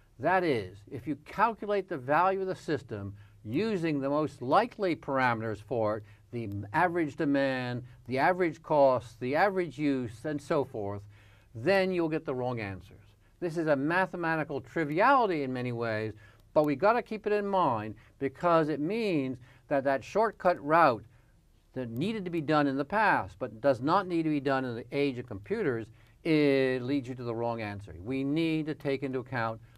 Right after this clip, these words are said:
the range of possibilities that occur so we get the right answers. Simulation is the way to go in terms of a easily accessible way to look at the r-,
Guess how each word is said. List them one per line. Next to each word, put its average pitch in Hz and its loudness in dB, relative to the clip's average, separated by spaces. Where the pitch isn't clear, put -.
the 123 -4
range 151 0
of 131 -4
possibilities 120 -2
that 110 -4
occur 110 -4
so 123 -6
we 113 -4
get 113 -6
the 113 -6
right 101 -2
answers. 87 -10
Simulation 185 0
is 131 -2
the 127 -6
way 123 0
to 117 -2
go 107 0
in 123 -8
terms 143 0
of 117 -4
a 107 -4
easily 180 -2
accessible 113 -2
way 120 0
to 123 -6
look 131 0
at 117 -4
the 123 -6
r-, 107 -8